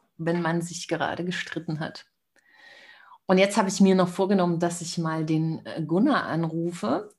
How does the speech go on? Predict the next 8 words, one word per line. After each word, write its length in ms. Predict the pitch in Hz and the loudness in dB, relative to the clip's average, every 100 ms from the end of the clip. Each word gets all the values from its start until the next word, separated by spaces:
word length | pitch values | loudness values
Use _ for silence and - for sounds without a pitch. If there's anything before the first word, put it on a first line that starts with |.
| _ - | _ -2
Das 200 | 170 170 | -2 -2
ist 300 | 160 - 175 | -8 -4 2
der 240 | 165 160 | 2 2
Schulsozialarbeiter 1080 | 156 196 190 170 - 127 175 190 160 160 165 | 0 -6 -6 -8 -4 -2 0 0 0 -2 -2
am 280 | 117 160 151 | -2 -2 -4
Evangelischen 720 | 156 165 160 160 180 180 180 | -8 -6 -4 -2 -2 -2 -4
Schulzentrum 760 | 175 180 180 160 160 160 156 - | -2 -4 -4 -8 -8 -6 -8 -8
Radebeul, 680 | - 131 151 127 139 208 | -6 -6 -4 -6 -4 -4